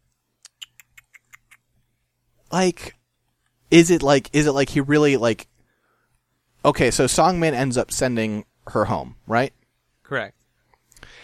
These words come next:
Speaker 1: And he did it because he felt bad about not being useful enough to Urim, right? That, that loyalty thing we talked about.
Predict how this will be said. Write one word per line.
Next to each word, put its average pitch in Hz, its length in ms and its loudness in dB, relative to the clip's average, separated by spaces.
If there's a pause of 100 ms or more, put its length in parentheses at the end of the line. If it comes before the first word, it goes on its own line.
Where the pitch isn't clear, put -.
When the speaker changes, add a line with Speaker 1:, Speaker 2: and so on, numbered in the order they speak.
(600)
Speaker 1:
And 127 180 0
he 135 120 0
did 139 160 4
it 135 120 2
because 117 400 0
he 113 260 -2
felt 107 280 -2
bad 107 200 0
about 101 280 0
not 101 220 -4
being 110 240 -4
useful 107 300 -4
enough 104 200 -4
to 95 100 -10
Urim, 71 300 -12 (160)
right? 107 260 -6
That, 104 220 -8
that 110 120 -4
loyalty 120 420 2
thing 85 180 -12
we - 100 -16
talked - 260 -12
about. - 240 -14